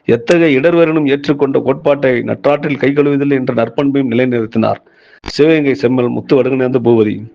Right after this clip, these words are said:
தமது நாணயமாக செம்பிலான பத்து காசு நாணயத்தை செலாவணிக்கு விட்டார். அந்த நாணயத்தில் ராஜராஜேஸ்வரி அம்மனின் சூலாயுதத்தையும் தமது பெயரின் முதல் எழுத்தான மூவையும் பொறித்துள்ளார்.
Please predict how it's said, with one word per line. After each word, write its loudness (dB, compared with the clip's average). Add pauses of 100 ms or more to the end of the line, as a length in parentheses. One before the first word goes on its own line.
(460)
தமது 2 (380)
நாணயமாக 2
செம்பிலான 2
பத்து -2
காசு 0
நாணயத்தை 0
செலாவணிக்கு 0
விட்டார். 0
அந்த 2
நாணயத்தில் 0
ராஜராஜேஸ்வரி 2
அம்மனின் -2
சூலாயுதத்தையும் 0 (500)
தமது -2
பெயரின் 2
முதல் 0
எழுத்தான 0
மூவையும் 0
பொறித்துள்ளார். -2